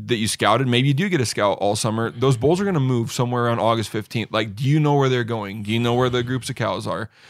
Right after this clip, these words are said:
Um, water, that can mean different stuff to different elk in different regions. You know, some areas, every creek's plumb full. Some areas have springs.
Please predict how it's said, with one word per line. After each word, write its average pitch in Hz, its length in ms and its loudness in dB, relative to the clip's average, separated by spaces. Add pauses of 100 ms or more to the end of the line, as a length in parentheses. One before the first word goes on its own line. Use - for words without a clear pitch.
(220)
Um, 101 440 0 (160)
water, 113 600 4
that 120 280 2
can 127 200 0
mean 127 300 0
different 127 320 0
stuff 123 240 0
to - 80 -10
different 110 360 -2
elk 113 200 -2
in 107 80 -4
different 113 320 -4
regions. 101 500 -8
You 110 120 -4
know, 113 40 -2
some 120 320 -2
areas, 120 340 0
every 117 260 -2
creek's - 280 -6
plumb 123 300 -2
full. 143 320 -2
Some 117 180 -4
areas 110 280 -2
have 107 160 -4
springs. 170 420 -2